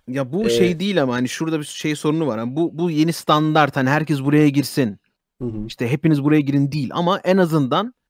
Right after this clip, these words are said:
Speaker 1: hiçbir şeysi olmayan insanların bile yani bugün şey düşün, gece kondularda hani, e, köpek bağlasan kalmayacak şekilde du-, yaşayan insanlar var ülkemizde değil mi?
Speaker 2: Evet.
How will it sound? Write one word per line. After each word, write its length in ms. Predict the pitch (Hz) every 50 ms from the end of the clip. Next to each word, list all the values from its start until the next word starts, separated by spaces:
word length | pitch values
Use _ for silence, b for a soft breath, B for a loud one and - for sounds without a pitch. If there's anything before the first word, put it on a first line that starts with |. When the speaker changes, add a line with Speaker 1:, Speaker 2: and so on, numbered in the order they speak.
| _ _ _ _ _ _ _ _ _ -
Speaker 1:
hiçbir 360 | 202 - 208 196 - - 180
şeysi 240 | - 185 165 165 175
olmayan 260 | 170 170 170 165 160
insanların 540 | 156 147 - 165 147 151 156 165 165 147 127
bile 100 | 151 190
yani 320 | 190 151 143 139 127 127
bugün 180 | 139 151 170 175
şey 180 | - 190 185
düşün, 140 | 156 143 131
gece 220 | 127 135 127 147
kondularda 560 | 139 - 143 143 143 139 143 143 139 135 147 131
hani, 200 | 131 135 131 - b b b b _ _ _
e, 320 | - 76 76 - - 82
köpek 340 | - - 135 - 175 151 -
bağlasan 600 | 139 131 135 135 - 185 170 160 131 90 76 -
kalmayacak 460 | - 135 139 143 151 147 131 143 135 -
şekilde 320 | - 135 113 - 139 139
du-, 180 | 131 139 135 117
yaşayan 260 | 131 120 - 156 147
insanlar 400 | 135 117 - 135 139 156 165 156
var 120 | 131 113
ülkemizde 420 | 110 104 - 107 95 98 95 98 -
değil 120 | 202 190
mi? 80 | - - _ _ _ -
Speaker 2:
Evet. 260 | 127 131 113 104 104